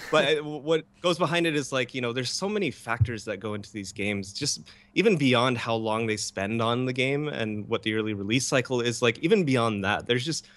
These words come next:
so many factors that go into it that it's really, uh, you can't, it's really difficult to use, um, kind of past games as a predictor of future ones. And,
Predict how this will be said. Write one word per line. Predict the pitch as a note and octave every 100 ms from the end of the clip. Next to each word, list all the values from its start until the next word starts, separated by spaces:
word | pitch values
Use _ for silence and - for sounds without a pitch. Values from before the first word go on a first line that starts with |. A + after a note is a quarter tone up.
| - _
so | - - - D3 D#3 C#3+
many | C3+ B2
factors | - B2 - A2 -
that | G2+
go | G#2 G2
into | A2 A2+ - G#2
it | F2 G#2
that | F#2+ F2+
it's | G#2 - B2 A2+
really, | A#2+ C#3 C#3 B2+ A#2 A2 - - _ _ _ -
uh, |
you | C#3+ C3+
can't, | B2 D3+ D#3 C#3+ - _ -
it's | C3 B2+
really | C3 C#3+ D3+
difficult | C3 C3+ - A#2+ A2+ -
to | - -
use, | A#2 A2 G#2 A2 A2+ G#2+ - - -
um, | G2+ G2 F#2+ F#2
kind | - A2+
of | G2+ F#2+
past | - A#2 A2 -
games | A2 G#2 G2+ F#2+
as | F#2+
a | F#2
predictor | A2+ G#2 G2+ G#2 G2
of | G2
future | - A#2 - F#2
ones. | A1 - - - -
And, | F#2+ F#2+ -